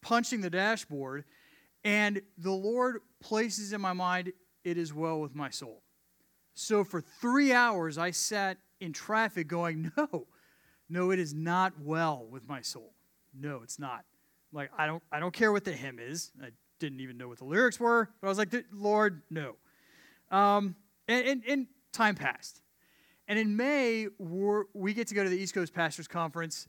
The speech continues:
and it's in this <laughs> really small town, uh, in the northeast portion of Maryland, ironically called Northeast Maryland. That's what the town's called. And so it's really small. And for those that have been there, uh, the main street is maybe, uh,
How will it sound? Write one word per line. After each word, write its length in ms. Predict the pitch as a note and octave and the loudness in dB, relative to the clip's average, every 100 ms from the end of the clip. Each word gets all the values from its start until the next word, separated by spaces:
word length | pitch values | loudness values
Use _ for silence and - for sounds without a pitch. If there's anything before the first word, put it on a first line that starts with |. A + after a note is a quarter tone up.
| - | -8
and 160 | D#3+ D#3+ | -6 -4
it's 180 | D3+ | -4
in 100 | F3+ | -4
this 200 | F3 D#3 | -4 -6
<laughs> 200 | D3+ - | -8 2
really 260 | C4 G#3+ F#3+ - - _ _ - | 4 4 2 -4 -20 _ _ -14
small 260 | - C#3+ | -12 -10
town, 360 | - E3 D3 A2+ _ _ _ _ _ _ _ - | -2 -2 -2 -6 _ _ _ _ _ _ _ -4
uh, 240 | E3+ D#3+ D#3+ | 4 4 4
in 100 | F3+ | -2
the 100 | F3+ | -6
northeast 580 | F3 F#3+ A#3+ - A#3 - | -2 4 4 4 -2 -4
portion 340 | - G#3+ F#3+ G#3 | -2 -2 -2 2
of 60 | |
Maryland, 400 | A#3+ C#4+ E3 C3 - _ _ _ _ _ | 6 6 4 -4 -16 _ _ _ _ _
ironically 540 | C#3 B2+ A#2+ B2+ D#3+ D3+ | -14 -14 -12 -12 -8 -8
called 380 | - A#2+ B2+ B2 | -10 -16 -16 -16
Northeast 680 | B2 B2 - A3 - - - - | -16 -12 -4 -2 -2 -4 -10 -12
Maryland. 400 | B2+ A2 - _ _ | -12 -12 -18 _ _
That's 260 | D3 C#3+ - | -10 -10 -10
what 120 | E3+ _ | -16 _
the 60 | - | 2
town's 280 | A3+ A3 | 4 4
called. 300 | - F3+ A#2 - _ _ _ _ | 4 2 2 -12 _ _ _ _
And 220 | G3 G#3 F3+ | 2 4 8
so 200 | B3+ A#3 | 8 8
it's 120 | - | 8
really 160 | F4+ | 4
small. 400 | - C4+ A3 - _ _ _ | 6 4 2 -2 _ _ _
And 160 | G3 F#3 | -4 -4
for 140 | - G#3+ | 0 6
those 200 | B3 B3+ | 6 6
that 120 | G#3 | -2
have 120 | G3 | 2
been 180 | F#3+ A#3+ | 4 6
there, 280 | A#3+ A#3+ A#3 - - _ _ - | 8 6 6 -8 -20 _ _ 4
uh, 160 | F3+ | 4
the 120 | F3+ | 4
main 260 | G3 A#3 A#3+ | 2 2 2
street 360 | - - A3+ G3+ | -2 -2 0 0
is 140 | E3 | -2
maybe, 840 | F3+ F#3+ G#3 G#3 G3+ F#3+ F#3 F#3 F3+ - | 0 2 4 4 4 0 0 0 -4 -8
uh, 120 | F#3 | -8